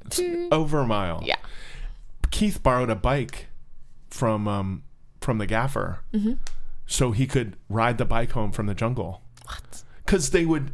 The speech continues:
Speaker 1: he'd get out of the van at, at, at, you know, at Wrap at, at the Pollard instead of going
Speaker 2: Mm-hmm.
Speaker 1: back. But he had a, well, I don't know how he dealt with the bike. But anyway, one
Speaker 2: Right.
Speaker 1: way or the other, like, he had a bike where he could ride home. <laughs>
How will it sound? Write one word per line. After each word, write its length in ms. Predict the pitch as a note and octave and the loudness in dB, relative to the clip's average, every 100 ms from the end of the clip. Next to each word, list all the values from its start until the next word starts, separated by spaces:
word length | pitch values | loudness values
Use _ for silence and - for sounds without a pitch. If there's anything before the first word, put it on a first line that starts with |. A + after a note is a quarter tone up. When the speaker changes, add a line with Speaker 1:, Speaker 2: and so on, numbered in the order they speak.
| - | -6
Speaker 1:
he'd 280 | - F#3 F#3 | 0 2 4
get 140 | D#3+ C#3 | 4 4
out 180 | C#3 C3+ | 4 2
of 80 | A2+ | 2
the 240 | A2 F#2+ - - - - - - | 0 -2 -8 -12 -14 -16 -18 -16
van 460 | A#2+ A#2 B2 C3 B2 | -4 0 2 2 2
at, 200 | A2 G2+ - - - | 0 -2 -10 -8 -2
at, 160 | G#2+ - - - | -2 -4 -14 -8
at, 160 | E2+ - | -8 -2
you 120 | A2 | -2
know, 180 | G2+ G2 | 0 0
at 100 | F#2+ | 0
Wrap 380 | G2+ A2+ A2 G2+ - | 2 2 2 0 0
at, 200 | G#2 - - - - A2 | -2 -2 -8 -16 -4 -2
at 140 | G#2+ | -2
the 60 | G2 | 0
Pollard 400 | B2 A#2 A2 F#2 | 2 4 2 0
instead 260 | F#2 A#2+ G2 | -2 -2 -2
of 80 | |
going 400 | G2 G2+ G2 F#2 | -2 -2 0 -4
Speaker 2:
Mm-hmm. 100 | F2+ - | -4 0
Speaker 1:
back. 420 | - F#2 E2+ - - - - - - | 0 0 -4 -8 -12 -10 -8 -8 -2
But 200 | A2+ A2 | 0 0
he 120 | A2+ | 0
had 160 | A2 G#2 | 2 2
a, 160 | F2+ - - - - - | 0 -6 -10 -14 -10 0
well, 100 | B2 | 2
I 40 | |
don't 140 | C3+ C3+ | 2 2
know 140 | B2+ | 0
how 200 | A2+ A#2+ | 2 0
he 120 | A#2 G2 | 0 0
dealt 260 | G#2 G#2 | 0 -2
with 120 | F2+ | -4
the 80 | - | -6
bike. 340 | F#2 F#2 F2+ - - - | -2 -2 -2 -4 -2 2
But 120 | D3 | 4
anyway, 300 | D3 A#2 G#2 | 4 0 2
one 180 | B2 D#3+ | 4 4
Speaker 2:
Right. 60 | D#3 | 2
Speaker 1:
way 60 | |
or 60 | C3 | 2
the 180 | A2 G#2+ | 0 0
other, 260 | G2 F#2 | 0 0
like, 320 | F#2 F2+ - - | -2 -4 -6 -8
he 160 | G#2 C3+ | 0 4
had 120 | C3+ | 4
a 60 | |
bike 240 | B2+ B2 - | 2 0 0
where 100 | G2+ | -2
he 40 | F#2 | -2
could 160 | F#2 | -4
ride 180 | F#2+ F#2+ | -2 -2
home. 220 | F#2+ F#2 | -2 -6
<laughs> 40 | - | -12